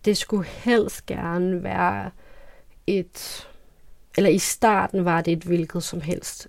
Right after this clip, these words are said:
øh, billede af selvskade. Men jo mere fanget jeg blev i det hele, jo voldsommere skulle det også være, og jo voldsommere følte jeg også, det skulle være. Øhm, så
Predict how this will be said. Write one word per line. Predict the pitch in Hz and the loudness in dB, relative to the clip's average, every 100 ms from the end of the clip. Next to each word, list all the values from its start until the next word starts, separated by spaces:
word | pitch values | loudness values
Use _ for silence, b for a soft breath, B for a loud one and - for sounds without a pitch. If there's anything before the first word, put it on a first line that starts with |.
| - | -2
øh, | 180 170 | -2 -2
billede | 165 175 175 170 165 - - - | -4 -4 -2 -4 -6 -14 -20 -4
af | 185 | -4
selvskade. | - 180 165 - - - 165 B B B B B | -2 -6 -6 -10 -8 -8 -10 B B B B B
Men | - 208 190 185 180 180 185 - - - - - - - | 0 4 4 4 2 0 -4 -12 -20 -20 -20 -20 -20 -6
jo | 190 196 | -2 0
mere | 196 190 190 202 196 202 202 - | 2 2 2 2 0 -2 -6 -14
fanget | - - 180 170 180 190 | -18 -6 0 2 2 2
jeg | 180 175 | 2 0
blev | 208 214 220 | 2 4 4
i | 196 | 2
det | 190 | -2
hele, | 185 190 190 196 208 185 - | -2 -2 2 2 2 -2 -6
jo | 185 185 175 175 B B B - | 0 2 2 0 B B B -2
voldsommere | 190 190 180 - 185 139 | 4 4 4 -4 -4 -4
skulle | 180 - 196 | -6 -4 -4
det | 202 | -4
også | 185 - | -6 -8
være, | 208 - 165 180 175 - - | -8 -6 -6 -6 -8 -14 -4
og | 196 180 | 0 0
jo | |
voldsommere | 180 175 175 202 185 185 | 0 -2 -4 -4 -2 -4
følte | - 226 220 - | 2 4 4 0
jeg | - | -8
også, | - - | -10 -8
det | 196 | -8
skulle | - - | -8 -8
være. | - - - - B B B B B - | -6 -4 -4 -4 B B B B B 0
Øhm, | 208 196 190 190 185 185 190 - B B B B B - | 2 2 0 -2 -2 -4 -8 -14 B B B B B -12
så | - - 208 180 175 | -8 0 4 4 2